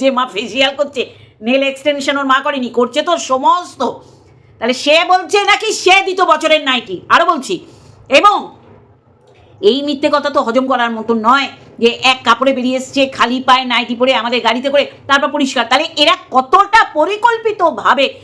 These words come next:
যখন দেখলো শ্বশুরবাড়ি এত, উম, দোতলা হয়ে যাচ্ছে, তাহলে আমার মেয়ে সোনার ডিম পাড়া রাজহাঁস, তাহলে মেয়ে যে নোংরা আকাম করছে এটাকে সাপোর্ট করা যেতে পারে, তাহলে কি হবে? আমরা গাছেরও খাবো, তলারও কুড়োবো। তা মদত পেয়ে মেয়ে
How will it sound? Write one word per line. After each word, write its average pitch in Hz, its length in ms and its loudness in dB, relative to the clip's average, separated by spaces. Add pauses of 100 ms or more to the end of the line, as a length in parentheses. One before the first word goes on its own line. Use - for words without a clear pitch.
(240)
যখন 330 240 2 (100)
দেখলো 311 180 0 (100)
শ্বশুরবাড়ি 285 400 -2 (120)
এত, 240 100 -4
উম, 208 720 -2 (280)
দোতলা 262 380 2
হয়ে 277 180 4
যাচ্ছে, 285 260 -2 (320)
তাহলে 277 160 -4 (120)
আমার 233 260 0
মেয়ে 349 200 -4
সোনার 269 260 0
ডিম 269 160 0
পাড়া 254 160 2
রাজহাঁস, 208 400 0 (320)
তাহলে 208 180 -2 (120)
মেয়ে 294 260 0
যে 339 60 -2 (100)
নোংরা 269 320 2
আকাম 285 280 -2
করছে 320 220 0
এটাকে 262 260 -4
সাপোর্ট 233 260 0
করা 233 180 4
যেতে 262 140 -4
পারে, 220 100 -2 (340)
তাহলে 226 180 2 (100)
কি 269 160 4
হবে? 294 180 4 (480)
আমরা 202 240 0
গাছেরও 254 340 0
খাবো, 285 140 -2 (100)
তলারও 185 360 -2
কুড়োবো। 165 220 -2 (540)
তা 330 60 -2 (100)
মদত 359 320 0
পেয়ে 370 200 2 (120)
মেয়ে 339 200 -2